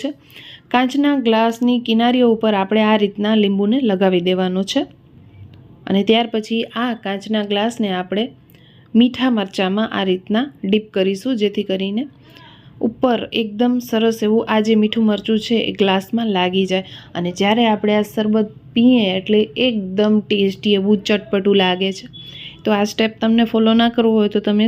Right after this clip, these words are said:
સ્કીપ પણ કરી શકો છો. તો અહીં મેં બીજો ગ્લાસ પણ લઈ લીધો છે. સેમ આપણે મીઠા મરચાંની કોટિંગ એનામાં પણ કરી દઈશું અને વધેલું જે મીઠું મરચું હોય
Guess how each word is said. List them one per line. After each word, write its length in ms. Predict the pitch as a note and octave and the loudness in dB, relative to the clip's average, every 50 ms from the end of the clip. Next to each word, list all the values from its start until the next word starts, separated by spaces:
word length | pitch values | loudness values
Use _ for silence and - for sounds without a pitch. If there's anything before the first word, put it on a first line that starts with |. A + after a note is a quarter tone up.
| A3+ - | 0 -4
સ્કીપ 260 | - - G#3 G#3 G#3 - - | -4 -2 -2 -2 -2 -2 -4
પણ 160 | A3 A3+ A#3+ - | -2 -2 0 0
કરી 220 | F#3 F3+ F#3 F3+ F3+ | 0 0 0 -2 -4
શકો 260 | - F3+ - - F#3+ F#3+ - | -6 -8 -6 -4 -6 -6 -6
છો. 100 | - C#4 C#4+ - - - - - - - - - - | -6 -8 -8 -10 -14 -20 -18 -18 -18 -18 -18 -10 -4
તો 140 | - A3+ A3 A3 | 0 2 2 4
અહીં 200 | G#3+ A3 A3+ A3+ | 4 2 2 2
મેં 140 | A3+ A3+ G#3 | 2 2 2
બીજો 180 | G#3 F#3+ G#3+ G#3 G#3 | 2 2 2 2 2
ગ્લાસ 240 | A3 G#3+ G#3+ G#3+ - | 2 0 0 -2 -4
પણ 140 | - A3 A3 G#3+ | -4 -2 0 2
લઈ 120 | G#3 G#3+ G#3+ | 2 2 2
લીધો 200 | G#3+ G#3 G#3 A3 A3 A3 | 2 2 2 0 0 0
છે. 100 | B3+ C4+ D4+ D4+ - - - - - - - - - - - - - - - | -2 -4 -4 -4 -8 -16 -20 -20 -20 -20 -20 -20 -20 -20 -20 -20 -20 -10 -4
સેમ 220 | - B3+ B3 A#3 A3 G3+ | 0 2 2 2 2 0
આપણે 280 | F#3+ F#3+ - G3 G#3 G#3 A3 A3 G#3+ - - - - - - | -2 -2 -2 -2 0 0 0 -2 -6 -12 -20 -20 -8 -2 0
મીઠા 300 | A#3 B3 A#3+ - B3+ A#3 A3+ | 2 2 2 2 2 2 2
મરચાંની 420 | A3 G#3 - - G#3 G3+ G3+ G3+ G3+ - | 2 2 0 0 -2 0 -2 -2 -2 -2
કોટિંગ 320 | G#3 G3+ G#3 G#3 G3 F#3+ F#3+ F#3 | -2 0 0 0 0 2 0 0
એનામાં 400 | F#3 F#3+ F#3+ F#3+ F#3+ F#3 F#3 F#3 | 0 0 -2 -2 -2 -4 -4 -2
પણ 140 | - A3+ C#4 C#4+ - - - - | 0 0 0 -2 -4 -8 -4 -2
કરી 240 | G3+ F#3 F#3 F3+ F3 E3+ | 0 0 0 0 0 2
દઈશું 340 | F3 F3+ F#3 - - C#4+ F#4 - - - - - - - - - - - - - - - - - - - - - - - - | 0 0 0 0 0 -2 -2 -2 -6 -20 -20 -20 -20 -20 -20 -20 -20 -20 -20 -20 -20 -20 -20 -20 -20 -20 -20 -20 -12 -6 -4
અને 160 | F#3+ G3 G3 G3+ G3+ F#3+ G3 | -2 0 0 0 2 2 2
વધેલું 400 | G#3 G3+ G#3+ A#3+ B3 B3 B3 A3 A3+ | 2 4 4 4 2 2 0 -2 -4
જે 100 | A#3 A3+ A3+ | -4 -2 -4
મીઠું 280 | A#3 A3+ A#3+ A#3+ A#3 | -4 -4 -2 -2 -2
મરચું 320 | A3+ A3 A3 - A#3 A#3 A3+ | -2 -4 -4 -4 -4 -2 0
હોય 120 | B3 A#3 | 0 -2